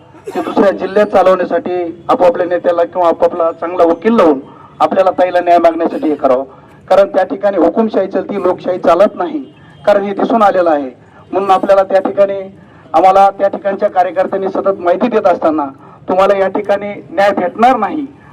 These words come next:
असं त्यांचं सतत आम्हाला सांगण्यात येत आहे. म्हणून मला ज्या अधिकाऱ्यांनी, पदाधिकाऱ्यांनी, ज्या हरामखोरांनी त्या ताईला आपल्या बळी घेतला,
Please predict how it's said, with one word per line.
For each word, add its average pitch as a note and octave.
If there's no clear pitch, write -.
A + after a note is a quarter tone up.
असं G#3
त्यांचं G3+
सतत G#3
आम्हाला F#3
सांगण्यात F3+
येत E3+
आहे. C#3+
म्हणून G3
मला F#3+
ज्या G3+
अधिकाऱ्यांनी, G3+
पदाधिकाऱ्यांनी, G3+
ज्या F#3+
हरामखोरांनी G3+
त्या G#3
ताईला G3+
आपल्या G3+
बळी G#3
घेतला, F#3+